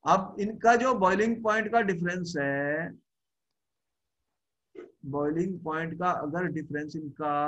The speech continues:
कम है ट्वेंटी फ़ाइव से, ट्वेंटी फ़ाइव degree से less है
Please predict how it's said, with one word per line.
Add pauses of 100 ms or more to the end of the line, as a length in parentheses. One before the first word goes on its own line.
(340)
कम
है
ट्वेंटी
फ़ाइव
से, (1800)
ट्वेंटी
फ़ाइव
degree
से
less
है